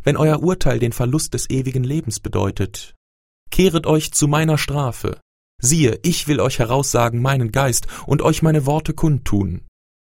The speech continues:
Dann werden sie nach mir rufen. Wer aber mir gehorcht, wird sicher bleiben und genug haben und kein Unglück fürchten."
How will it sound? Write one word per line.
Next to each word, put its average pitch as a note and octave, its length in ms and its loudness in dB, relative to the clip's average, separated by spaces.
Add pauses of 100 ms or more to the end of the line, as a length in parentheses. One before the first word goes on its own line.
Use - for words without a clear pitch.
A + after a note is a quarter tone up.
Dann A2 280 2
werden G2 240 2
sie G2 100 2
nach G2+ 180 0
mir G#2 120 2
rufen. G2+ 520 -2 (380)
Wer G#2+ 140 2
aber G#2+ 160 2
mir B2+ 260 4
gehorcht, B2 560 0
wird D3+ 240 0
sicher B2+ 300 0
bleiben G#2+ 380 0 (180)
und D3+ 180 2
genug E3+ 380 2
haben C#3 340 2
und - 240 -2
kein D3+ 320 -2
Unglück A2 420 0
fürchten." F#2 600 -6